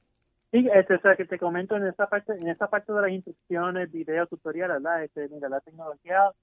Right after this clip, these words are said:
este, nos han comentado muchas personas de que es intuitiva, ¿verdad? Pero hay una destreza básica que, este, pues, el usuario debe, debe, este, y conceptos que el usuario pueda aprender, que así lo ayuda a complementar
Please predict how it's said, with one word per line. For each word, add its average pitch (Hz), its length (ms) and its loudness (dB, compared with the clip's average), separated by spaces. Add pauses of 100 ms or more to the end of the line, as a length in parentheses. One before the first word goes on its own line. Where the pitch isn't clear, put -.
(340)
este, 165 280 -4
nos 156 180 -2
han 165 100 -2
comentado 185 440 0
muchas 165 260 -8
personas 175 320 -6
de 165 100 -2
que 156 100 -10
es 143 80 -6
intuitiva, 160 500 0
¿verdad? 165 240 4
Pero 156 220 2
hay 156 140 -2
una 196 100 -2
destreza 180 640 -2
básica 170 540 -2 (500)
que, 160 520 2
este, 160 220 -2
pues, 156 220 -4
el 160 180 -2
usuario 160 300 2
debe, 160 320 0
debe, 151 460 0 (100)
este, 156 320 -6
y - 120 -14
conceptos 202 520 -2
que 156 80 -10
el 151 60 -4
usuario 143 280 -2
pueda 143 220 0
aprender, 185 520 0 (400)
que 156 640 4
así 208 380 -4
lo 214 140 6
ayuda 190 300 6
a - 40 6
complementar 165 720 2